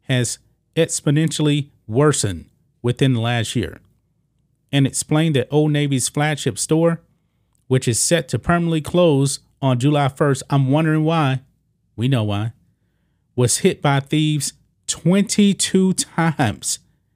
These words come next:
in the past two days, according to C B S News. This one store was hit by thieves twenty-two times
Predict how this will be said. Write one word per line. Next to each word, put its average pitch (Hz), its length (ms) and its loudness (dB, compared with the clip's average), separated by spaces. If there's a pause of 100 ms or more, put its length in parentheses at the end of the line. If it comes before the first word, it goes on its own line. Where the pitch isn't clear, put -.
(200)
in 151 140 4
the 127 80 2
past 160 440 -2
two 160 120 2
days, 127 480 0 (800)
according 139 400 2
to 123 120 -2
C 147 240 0
B 123 160 0
S 113 220 0
News. 95 380 -4 (600)
This 156 360 2
one 196 240 2
store - 440 -2 (1400)
was 123 220 2
hit 175 180 2
by 131 200 0
thieves 123 580 0 (460)
twenty-two 226 840 2
times 190 680 -2